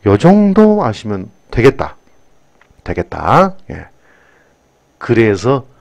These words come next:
예, 이거 하지 말라는 거예요. 다만 선생님이 고등부를 지도하다 보니까 이런 것은 알아야 돼. 화법을 떠나서요. 화법을 떠나서 이 중요한 단어는 알아야 돼.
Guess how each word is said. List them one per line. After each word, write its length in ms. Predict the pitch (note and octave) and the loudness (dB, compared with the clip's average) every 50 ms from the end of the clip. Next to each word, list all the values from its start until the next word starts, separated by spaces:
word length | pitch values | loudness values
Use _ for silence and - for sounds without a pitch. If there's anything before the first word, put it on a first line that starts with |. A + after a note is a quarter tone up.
| _ _ - - | _ _ -14 -12
예, 60 | D#2 D2 C2 C2 | -12 -12 -10 -8
이거 100 | - E2 | -8 -8
하지 220 | D2 D#2+ G#2 - - | -6 -6 -10 -10 -10
말라는 220 | - - D2+ - | -16 -16 -18 -20
거예요. 260 | - - - - _ _ _ _ _ - - - - - - - - - - - _ _ _ | -20 -20 -20 -20 _ _ _ _ _ -20 -20 -20 -20 -20 -20 -20 -20 -20 -20 -20 _ _ _
다만 640 | - - - C#3+ F3 F#3 D#3+ C3 C3 C#3 C3 A#2 G#2 | -6 -2 2 4 6 8 8 8 8 6 6 4 2
선생님이 360 | - D3+ D#3+ D#3+ E3 C3+ G#2+ | 2 2 2 4 2 2 0
고등부를 920 | - - A#2+ A#2 A#2 C#3+ E3+ F#3+ G3 F#3 E3 D#3+ D#3 D3+ C#3 C3 C#3 E3 D3+ | 0 0 2 4 4 6 4 4 4 4 2 2 0 0 0 2 2 2 2
지도하다 440 | - - G#2+ E2+ G2+ F#2 F2 F2 E2 | 2 0 -2 2 2 2 2 2 0
보니까 580 | - F2+ F2 F2 E2 - F2 E2 E2 C#2 C#2+ - - | 0 -2 -4 -4 -4 -2 -2 0 -2 -2 -6 -8 -6
이런 320 | - B2+ C3+ D#3+ E3+ E3 D3 | -2 0 4 4 4 4 4
것은 520 | A#2 F2 D#2 - - - - F#3 F#3+ F#3 - | -2 -4 -6 -8 -10 -2 2 2 2 2 2
알아야 300 | - - - - - - | -2 -6 -6 -6 -8 -12
돼. 140 | - - - - - - - - - - - - - - - - | -14 -14 -16 -16 -16 -20 -20 -20 -20 -20 -20 -20 -20 -20 -20 -12
화법을 560 | - - - A#3+ - - C4 C4+ B3 B3 G#3 D3+ | -4 0 0 0 2 4 6 6 8 8 6 6
떠나서요. 840 | D#3+ C3 C3 B2+ A#2 A2 G2 E2+ D2 D2 D#2+ E2+ E2 D2+ B1 - - - - - | 6 6 6 4 4 2 2 2 2 2 0 0 -2 -4 -6 -10 -16 -20 -14 -6
화법을 440 | - - D#3+ - - F3 D#3 D3+ | -2 -2 -2 2 2 2 2 2
떠나서 440 | C3+ - B2 G#2+ G#2+ G2+ - C3+ C3 - | 0 2 2 2 2 0 -2 -2 -4 0
이 180 | - G2+ A2 - | 2 0 0 0
중요한 420 | - - E3+ F3 E3+ E3 D3 B2+ | 0 -2 0 2 4 4 2 2
단어는 260 | G2+ F2+ E2+ F#2 F2+ | 0 -4 -4 -4 -6
알아야 300 | C#2+ D2 D2+ D2+ D#2 D2+ | -6 -8 -12 -14 -16 -18
돼. 120 | - - | -20 -20